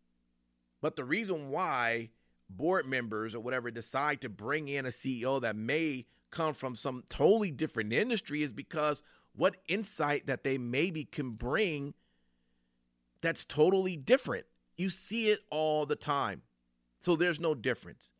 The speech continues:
So Kenice Mobley, continue to do your thing. I, I, I'm hoping maybe we can get you on our podcast. It'll be great to talk with you just in general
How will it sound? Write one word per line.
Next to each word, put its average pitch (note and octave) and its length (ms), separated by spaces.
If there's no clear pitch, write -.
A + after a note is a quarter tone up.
So D3 200
Kenice E3 440
Mobley, D#3 600
continue B3 420
to F#3+ 60
do D3+ 140
your C3+ 180
thing. B2 440
I, A#2 180
I, A#2+ 140
I'm F#3 220
hoping E3+ 340
maybe C#3+ 240
we A2 160
can A#2+ 180
get C3+ 240
you C3 140
on G#2 80
our A#2+ 200
podcast. A#2+ 760
It'll C#3+ 120
be A#2 120
great B2+ 420
to A2+ 60
talk C3+ 320
with A#2+ 180
you B2 100
just F#3+ 280
in C#3 120
general B2+ 640